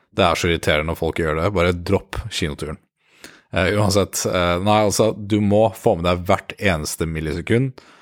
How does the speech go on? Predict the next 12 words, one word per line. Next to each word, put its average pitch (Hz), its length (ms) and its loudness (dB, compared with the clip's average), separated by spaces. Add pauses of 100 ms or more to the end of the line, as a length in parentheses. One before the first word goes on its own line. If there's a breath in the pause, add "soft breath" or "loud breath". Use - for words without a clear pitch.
(200 loud breath)
av, 87 380 2
eh, 87 180 4
denne 87 240 2
filmen. 104 380 0 (680 soft breath)
Eh, 85 320 -4
hver 90 260 2
eneste 87 300 -2
detalj, 104 640 2
hver, 85 320 2
eh, 90 160 0
smule 95 720 0 (180)
med 87 720 2